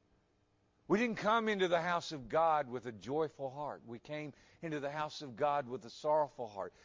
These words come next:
seeking God and begging for His mercy. When God's terrifying judgment came, there would be no rejoicing or praise coming from the house of God. They would suffer because all of the storage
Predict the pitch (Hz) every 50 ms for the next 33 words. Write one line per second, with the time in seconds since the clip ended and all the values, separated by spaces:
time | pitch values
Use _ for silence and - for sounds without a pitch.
0 | - - _ - - - - - 190 202 165 - 185 190 175 156 123 143 147 147
1 | 135 120 107 90 85 85 - - - - - - 147 143 135 107 147 151 156 139
2 | 147 151 139 - 147 147 131 127 101 98 113 110 107 101 - - - - - -
3 | - _ _ _ _ _ _ _ _ _ _ _ _ _ _ _ _ _ _ _
4 | _ _ _ _ _ _ _ _ _ _ _ _ _ _ _ _ _ _ - 123
5 | 127 113 - 160 180 185 170 - - - - 190 185 185 170 - 180 170 165 156
6 | 147 135 113 120 151 165 170 127 113 143 143 117 92 - 143 160 160 160 143 -
7 | - - - - - - 160 180 175 170 165 147 156 170 165 170 185 196 190 175
8 | 165 147 123 117 165 185 208 208 180 - 180 180 170 160 117 - - 175 180 180
9 | 160 143 127 - - 156 160 160 160 147 - 143 147 143 131 127 131 127 127 -
10 | - 110 95 90 107 95 87 78 73 - _ _ _ _ _ _ _ _ _ _
11 | _ _ _ - 170 180 165 170 - - - - - 233 254 - - 208 190 170
12 | 180 - 190 190 180 151 185 208 220 214 196 175 160 143 - - - - - 233
13 | 247 240 220 196 175 147 -